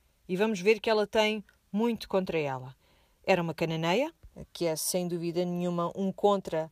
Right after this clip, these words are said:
pelo menos na mente dos israelitas, mas para além disso é uma mulher, portanto dois contra já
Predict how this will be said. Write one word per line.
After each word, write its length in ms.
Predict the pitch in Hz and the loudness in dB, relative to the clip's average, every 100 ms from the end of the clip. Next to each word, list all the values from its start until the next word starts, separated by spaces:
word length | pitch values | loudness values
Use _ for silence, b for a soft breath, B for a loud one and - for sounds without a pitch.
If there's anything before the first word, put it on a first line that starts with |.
| _ | _
pelo 120 | 185 | -4
menos 220 | 185 175 | -2 -2
na 120 | 175 175 | -4 -2
mente 240 | 180 175 | -2 -4
dos 160 | 165 170 | -6 -6
israelitas, 840 | 165 170 165 160 214 - 285 - _ _ _ b b b b - | -4 -4 -2 -4 -6 -6 -8 -12 _ _ _ b b b b -6
mas 160 | 233 | -6
para 220 | - 294 294 | 2 6 6
além 280 | 294 285 | 6 0
disso 500 | 240 262 254 - 277 339 - | -2 -4 -4 -6 -8 -12 -2
é 80 | 226 | 2
uma 160 | 247 | 2
mulher, 380 | 247 196 156 143 - - | 0 2 0 -2 -10 -16
portanto 400 | - 165 156 - | -4 -4 -4 -10
dois 460 | 160 196 247 311 | 4 8 8 4
contra 480 | - 226 208 208 190 | 2 4 4 2 -4
já 400 | 180 185 190 220 | 2 6 6 4